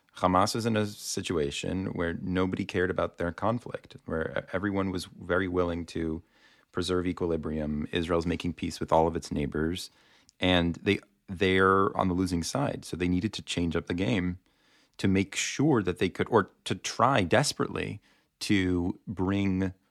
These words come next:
old allies back to be on their side and try and shift the calculus, try and shift the power balance. So I think what you're saying is, is right, but it's a, a very cynical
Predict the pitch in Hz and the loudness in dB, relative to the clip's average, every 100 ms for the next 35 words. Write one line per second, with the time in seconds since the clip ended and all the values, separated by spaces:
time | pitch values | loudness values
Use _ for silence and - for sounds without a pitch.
0 | _ _ - 107 131 - 76 78 76 78 | _ _ 8 10 10 6 2 2 2 -2
1 | - 104 104 - - - _ _ _ - | -2 -2 0 -4 -12 -20 _ _ _ -20
2 | - 95 101 98 87 87 82 - 78 80 | -6 -2 2 4 4 2 -2 0 2 2
3 | 80 78 - 85 80 - - 82 - - | 0 -2 0 0 -2 -4 -4 -6 -10 -20
4 | _ _ - - 131 151 - - - 82 | _ _ -6 0 0 0 -2 -6 -6 -2
5 | 85 - - - - 110 85 - - - | -2 -2 -6 -4 0 2 2 -2 -6 -10
6 | - - 82 - - 120 - - 107 90 | -6 -2 -2 -2 -2 0 -2 -2 0 0
7 | 80 - - _ _ _ - 92 82 110 | -2 -6 -10 _ _ _ -4 -4 0 2
8 | 127 - - 87 - 82 - 80 95 107 | 2 -2 -6 -4 0 0 0 0 4 4
9 | 101 - 107 98 - 85 80 78 | 2 0 2 2 0 -2 -2 -4